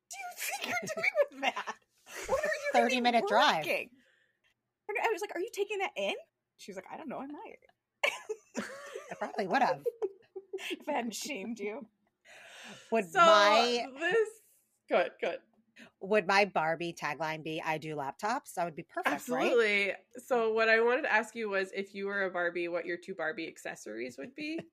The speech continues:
Speaker 3: that you came with. But I also like, you know, what is your Barbie job? And I think "I do laptops" is good. <laughs>
Speaker 1: Mm-hmm.
Speaker 2: Okay, like, cr-,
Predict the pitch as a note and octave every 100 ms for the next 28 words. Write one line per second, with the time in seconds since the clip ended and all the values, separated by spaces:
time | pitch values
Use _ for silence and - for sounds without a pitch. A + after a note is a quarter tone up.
0 | - A#3+ - G#3+ - E3+ F#3+ A#3 F#4 -
1 | - - _ - _ - A#3+ B3 A#3 E4+
2 | A4 G4+ C4+ A#3+ A3+ G3 F3+ F3+ F#3 F#3
3 | G3 F#3 F3 E3+ E3+ - G2 G3+ - F#3+
4 | F3 F#3 F3 D#3+ E3 D#3+ G#3+ - G#3+ -
5 | A#3+ - - - - - - E4 D#4+ C4
6 | B3+ - C#4+ - - _ _ _ - -
7 | D4 C4+ G#3 C4 _ - _ _ _ -
8 | - - - G#3+ A3+ F3 F#3 F#3+ F3+ -
9 | - _ _ _ _ _ _ _ - -